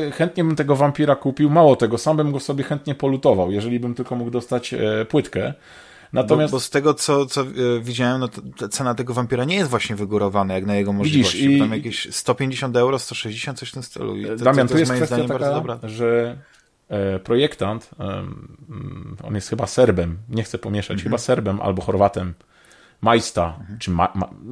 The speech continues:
Speaker 2: nie wiem, jak to czytać, Majsta się pisze.
Speaker 1: Mhm.
Speaker 2: I on w jakimś wywiadzie, mm, on jest takim, em,
Speaker 1: To ja tylko pokrótce powiem, że właśnie Vampir to jest, to jest akcelerator,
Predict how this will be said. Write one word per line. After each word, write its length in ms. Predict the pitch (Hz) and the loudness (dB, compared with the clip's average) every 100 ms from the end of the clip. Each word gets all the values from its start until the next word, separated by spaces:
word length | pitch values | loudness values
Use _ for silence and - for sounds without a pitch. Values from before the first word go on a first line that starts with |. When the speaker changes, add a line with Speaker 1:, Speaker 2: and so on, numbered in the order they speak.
| - | -2
Speaker 2:
nie 160 | 143 110 | 2 4
wiem, 140 | 98 | 4
jak 140 | 85 | 0
to 100 | - | -2
czytać, 340 | 92 - 80 - | -4 -6 -10 2
Majsta 380 | 120 95 - 80 | 4 4 0 -6
się 140 | 80 | -8
pisze. 360 | 87 82 - - _ _ - | -8 -10 -10 -16 _ _ -12
Speaker 1:
Mhm. 320 | 110 95 113 135 _ - - | -10 -6 -6 -8 _ -18 -6
Speaker 2:
I 180 | 110 - | -4 2
on 300 | 117 160 160 | 4 4 2
w 40 | |
jakimś 320 | 143 139 131 | 0 -2 -2
wywiadzie, 760 | 120 113 113 123 117 120 120 120 120 117 139 - | 0 2 4 4 4 2 2 0 -4 -10 -16 -10
mm, 840 | 98 95 98 98 98 98 98 98 90 | -6 -4 -4 -6 -4 -4 -6 -6 -8
on 120 | 113 127 | -4 -4
jest 160 | 131 | -2
takim, 400 | 127 - 113 110 | -4 -2 -2 0
em, 520 | 107 104 101 98 101 95 _ _ _ _ _ _ - - | 0 0 0 -2 -6 -10 _ _ _ _ _ _ -16 -6
Speaker 1:
To 80 | |
ja 40 | 107 | -2
tylko 220 | 127 135 | 2 0
pokrótce 400 | 127 117 135 - | 0 -6 -6 -4
powiem, 260 | 127 135 123 | -2 0 0
że 80 | |
właśnie 320 | 123 120 127 117 | 0 -2 -2 -2
Vampir 420 | 117 123 131 120 | 0 0 0 -2
to 80 | 120 | -2
jest, 380 | 110 - - - | -2 -6 -12 -6
to 80 | 110 | -4
jest 100 | 113 | -2
akcelerator, 840 | - - 113 113 113 120 113 110 | -4 -2 2 2 2 0 -2 -2